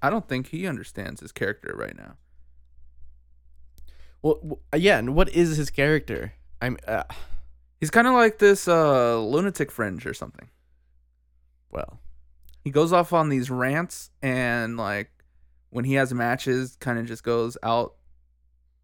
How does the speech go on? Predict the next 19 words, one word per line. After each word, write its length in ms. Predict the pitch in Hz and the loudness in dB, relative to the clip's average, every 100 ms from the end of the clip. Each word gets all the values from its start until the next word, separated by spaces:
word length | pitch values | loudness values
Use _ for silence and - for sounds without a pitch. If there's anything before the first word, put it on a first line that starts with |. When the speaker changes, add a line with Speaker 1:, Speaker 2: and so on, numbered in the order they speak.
| _ - | _ -8
Speaker 1:
of 100 | 123 | -6
the 60 | 101 | -6
ring 300 | 92 107 123 | -4 -6 -6
and 100 | 127 | -10
just 140 | 127 | -10
starts 240 | 120 113 | -6 -6
throwing 260 | - 117 120 | -6 -4 -4
his 140 | 123 | -6
opponent 380 | 120 113 123 127 - | -8 -6 -6 -6 -8
everywhere 640 | 127 131 131 127 127 123 | -8 -6 -4 -2 -2 -4
and, 140 | 123 113 | -8 -8
like, 200 | - - _ _ | -10 -10 _ _
grabs 360 | - 113 95 - | -2 0 0 -4
cameras. 840 | - 156 147 147 143 139 135 135 _ _ _ _ _ _ _ _ _ - | -6 -4 -4 -4 -2 -2 -4 -8 _ _ _ _ _ _ _ _ _ -4
And 880 | 131 123 120 117 117 123 123 101 _ _ | 0 0 0 -2 -4 -6 -12 -16 _ _
if 400 | - 135 123 - | 0 2 2 -4
you 240 | 135 127 135 | -2 4 4
watched, 540 | 127 127 113 - - - _ _ - | 6 4 2 -2 -12 -20 _ _ 0
uh, 440 | 123 123 123 117 | 2 4 4 2